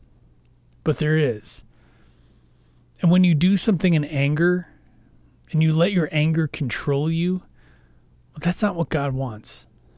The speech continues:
You know, it's important for us to think about it.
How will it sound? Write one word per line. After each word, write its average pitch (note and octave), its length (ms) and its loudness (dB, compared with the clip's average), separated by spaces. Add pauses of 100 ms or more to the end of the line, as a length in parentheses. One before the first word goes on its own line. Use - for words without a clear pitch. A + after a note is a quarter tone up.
(1000)
You - 80 -2
know, F#3+ 60 4
it's E3+ 160 -2
important E3+ 420 0
for D#3+ 160 0
us C#3 220 -2
to C3+ 120 -6
think D#3 440 -4
about A2+ 340 -6
it. - 240 -20